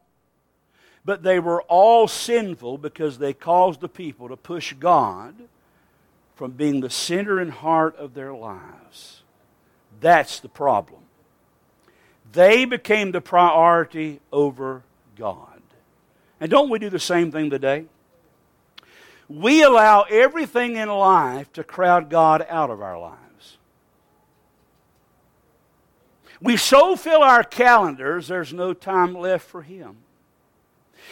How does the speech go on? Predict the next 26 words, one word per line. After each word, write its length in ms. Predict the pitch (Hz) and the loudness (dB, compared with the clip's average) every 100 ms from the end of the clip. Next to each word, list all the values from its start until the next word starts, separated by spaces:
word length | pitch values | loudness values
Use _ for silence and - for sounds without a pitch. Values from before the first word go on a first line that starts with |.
| - | -12
We're 160 | 220 247 | 0 0
so 400 | - 269 330 381 | 2 4 6 4
intent 720 | 330 294 - 269 220 220 - | 2 0 -2 0 0 -2 0
on 320 | 240 220 208 | 0 2 -2
getting 440 | 165 262 302 285 285 | -6 -2 0 0 0
our 400 | - 226 202 196 | 0 4 4 2
rest, 640 | 180 202 214 147 175 - 165 | 0 0 2 2 0 -4 -18
we 200 | 175 175 | -14 -6
have 220 | 175 175 | -4 -4
no 260 | 175 190 | -6 -8
time 540 | 185 185 175 175 170 160 | -8 -4 0 0 -2 -8
to 100 | - | -20
worship. 480 | 165 202 196 - - _ _ _ _ _ _ _ _ _ _ _ _ _ _ _ _ _ - - | -18 -18 -20 -20 -20 _ _ _ _ _ _ _ _ _ _ _ _ _ _ _ _ _ -20 -2
We're 240 | 277 254 | 4 4
so 440 | - - 349 415 | 2 4 6 6
busy 640 | 392 190 254 311 302 143 214 | 4 0 2 4 4 2 -4
with 180 | 214 202 | 0 4
our 260 | 196 190 | 4 4
lives, 640 | 190 226 226 156 160 170 | 4 6 6 4 0 -4
there's 240 | 170 170 131 | -6 -8 -6
no 220 | 180 196 | -4 -4
time 480 | - 202 190 151 147 | -4 -2 0 0 -4
to 80 | 151 | -8
work 260 | 156 170 | -6 -6
for 180 | - 175 | -8 -20
Him. 280 | 170 220 | -20 -20